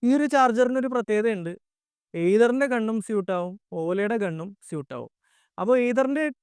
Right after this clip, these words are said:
സെയിം ടൈപ്പ് ഗണ്ണ് യൂസ് ചെയ്യുന്ന വീഡ പോലെയുള്ള വാഹനങ്ങൾ നമുക്ക് ചാർജ് ചെയ്യാൻ സാധിക്കും. ഓലയുടെ സെയിം ഗണ്ണ് യൂസ് ചെയ്യുന്ന സിമ്പിൾ പോലെയുള്ള വാഹനങ്ങൾ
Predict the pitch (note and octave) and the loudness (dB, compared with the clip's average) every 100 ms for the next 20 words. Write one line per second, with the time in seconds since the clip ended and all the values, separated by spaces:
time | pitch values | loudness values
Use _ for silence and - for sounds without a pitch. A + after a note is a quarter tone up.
0 | _ _ _ - A#3 C4+ D#4 D#4 C#4 A#3+ | _ _ _ 0 2 4 0 0 0 -2
1 | C#4 B3 A#3 A#3+ B3 A#3+ A3 A#3+ A3+ A3+ | -2 -2 -2 -2 -2 -2 -4 -4 -4 -2
2 | A3+ G#3+ G#3 A3+ A3 G#3+ G#3+ A3 G3+ F#3 | -4 -2 -2 0 0 0 0 0 0 -2
3 | F#3+ F#3+ G3+ F#3+ F#3+ G3+ F#3+ E3 F3 F3+ | -2 -2 -2 -2 -2 -2 -2 -2 -4 -4
4 | F#3 F3 D#3+ F3+ - _ _ _ - A3 | -6 -6 -6 -8 -10 _ _ _ -2 4
5 | A3+ B3+ C4+ C4+ D4 C#4+ _ _ _ _ | 6 6 6 4 2 -2 _ _ _ _
6 | - - A#3+ C4+ C4+ B3+ A#3 A#3+ A#3 A3+ | -8 2 2 2 0 2 2 0 0 -2
7 | - A3 G#3 G#3 G#3+ - G#3 G#3 A3+ A3 | -4 -2 -2 -4 -6 -4 -2 0 0 0
8 | A3 A3 A3 G3+ F3+ F#3+ F#3+ G#3 | 0 -2 -2 -2 -2 -4 -4 -4